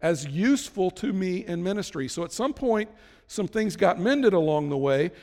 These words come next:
It didn't stay broken, but it certainly was broken at one time. It happens. And the goal right now for me is not to give you advice on how to stay out of personal, interpersonal conflict.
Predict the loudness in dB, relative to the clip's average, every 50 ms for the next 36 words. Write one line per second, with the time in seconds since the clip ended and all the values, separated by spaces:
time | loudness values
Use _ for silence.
0 | -8 0 0 0 2 2 0 0 0 -2 -4 -2 0 0 2 2 2 2 2 2
1 | 2 2 0 -2 -2 0 2 2 2 2 2 -2 -4 -4 -8 -4 0 2 2 2
2 | 0 -2 -2 0 0 0 2 2 2 2 2 0 -2 -2 0 2 2 2 2 0
3 | -2 -2 -4 -4 -2 -2 -2 -2 -4 -6 -8 -6 -6 -4 -4 -4 -6 -8 -12 -18
4 | -20 -20 -20 _ 0 0 2 2 2 -2 -2 -2 -2 -4 -6 -8 -8 -12 -16 -18
5 | -20 -20 -14 -8 -4 -2 -2 0 0 0 2 2 2 4 4 4 2 2 0 0
6 | 0 0 0 0 -2 -4 -2 -2 -2 0 -2 -2 -2 -4 -4 -4 -2 -2 0 0
7 | 0 -2 -2 -4 -4 -2 0 -2 -2 0 0 0 0 0 0 0 0 2 2 2
8 | 2 0 -2 -6 -14 -18 -20 -14 -6 -4 -2 -2 -2 0 0 2 2 2 0 -2
9 | 0 2 2 2 4 4 2 2 2 2 0 -4 -2 0 0 0 -2 -2 -6 -4
10 | -4 -6 -8 -12 _ _ _ _ -6 -2 -2 -2 -2 -2 -2 -2 -2 -4 -8 -8
11 | -6 -4 -4 -4 -6 -6 -6 -8 -8 -8 _ _